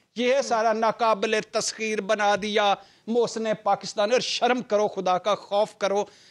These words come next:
अब इस, अब इस कौम में कोई कायदे आजम पैदा नहीं होगा, अब इस कौम में कोई एक्यू खान पैदा नहीं होगा। ये बोनों की कौम बन गई है, ये केकड़ा कौम है कि जो ही ऊपर उठता है, नीचे से दबा के नीचे कर लेते हैं। ये इस कौम में अब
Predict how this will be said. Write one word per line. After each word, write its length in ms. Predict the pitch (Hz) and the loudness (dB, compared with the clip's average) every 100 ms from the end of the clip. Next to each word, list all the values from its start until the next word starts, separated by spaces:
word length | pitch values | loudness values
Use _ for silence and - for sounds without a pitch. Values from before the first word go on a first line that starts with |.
| _ - | _ 0
अब 200 | 233 233 | 0 0
इस, 320 | 269 - - - - | -2 -2 -6 -8 0
अब 240 | 269 262 | 2 4
इस 160 | 285 - | 2 0
कौम 320 | - 233 254 | 0 0 0
में 320 | 254 262 277 - _ _ | 0 0 -2 -8 _ _
कोई 240 | 208 220 240 | -2 -2 0
कायदे 340 | 226 208 202 | 0 0 2
आजम 260 | 208 185 185 | 0 0 -2
पैदा 340 | - 180 170 | -2 0 0
नहीं 180 | 165 156 | 0 -4
होगा, 280 | 127 113 101 _ _ _ | -6 -12 -18 _ _ _
अब 220 | 202 240 | 0 2
इस 160 | 262 - | 0 -2
कौम 300 | - 240 262 | 0 0 2
में 240 | 254 269 - - | 2 2 0 -2
कोई 260 | 233 269 220 _ 202 | -2 -2 -6 _ -4
एक्यू 280 | 208 208 214 | -4 -2 -2
खान 280 | 202 202 | 0 -2
पैदा 300 | 180 180 180 | -2 0 0
नहीं 160 | 180 185 | 0 -2
होगा। 180 | 190 262 | 0 0
ये 180 | 262 233 | 0 -2
बोनों 420 | 165 220 262 285 | 0 0 2 0
की 140 | 262 | 0
कौम 280 | - 202 190 | 0 0 2
बन 180 | 165 151 | -2 -4
गई 180 | 127 113 | -6 -14
है, 120 | - _ _ | -20 _ _
ये 140 | 202 262 | -2 -2
केकड़ा 480 | 262 254 269 294 285 | 0 -2 0 0 2
कौम 340 | 226 208 202 | 2 2 2
है 100 | 196 | 0
कि 340 | 208 208 214 | 0 0 -2
जो 260 | 180 170 277 | -4 0 2
ही 200 | 285 208 | 2 0
ऊपर 240 | 233 220 240 | -2 2 0
उठता 300 | 247 - 269 | 0 0 2
है, 60 | |
नीचे 280 | 233 226 247 | 2 0 0
से 140 | 233 233 | 0 2
दबा 300 | 214 208 220 | 2 2 2
के 140 | 240 | 0
नीचे 280 | 220 208 226 | -4 0 0
कर 180 | 202 180 | 0 -2
लेते 280 | 165 - | -4 -6
हैं। 120 | 135 - - - _ | -12 -14 -20 -20 _
ये 240 | 175 262 285 | -2 2 2
इस 320 | - 262 - | 0 -2 -2
कौम 300 | - 240 285 | -2 0 0
में 160 | 277 277 | 0 0
अब 240 | 247 | 0